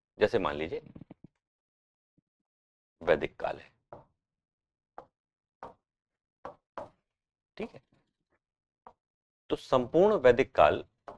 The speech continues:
जो है वो पन्द्रह सौ से लेकर छह सौ ईसा पूर्व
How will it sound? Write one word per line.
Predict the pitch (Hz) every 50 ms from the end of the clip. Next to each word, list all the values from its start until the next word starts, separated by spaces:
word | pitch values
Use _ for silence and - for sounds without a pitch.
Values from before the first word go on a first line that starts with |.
| - _ -
जो | 87 90 87
है | 76 78 101 147
वो | 156 156 160 160 - - - _ _ -
पन्द्रह | 107 104 110 113 120 143 147
सौ | 143 - - 147 147 - _ _ _ _ _ _ _ _ _ _ _ _ - - _ _ _ _ _ -
से | - 110 87
लेकर | 82 82 78 - - - - - _ _ - - - _ _ _ _ _ _ _ _ _
छह | - - - 131 143
सौ | - - - 80 - - - _ _ _ _ _ _ _ _ _ - - _ _ _ _ _ _ _ _ _ _ _ _ _ _ _ - - _ _ _ _ _ _
ईसा | - 123 113 - 131 120
पूर्व | - - - 80 71 71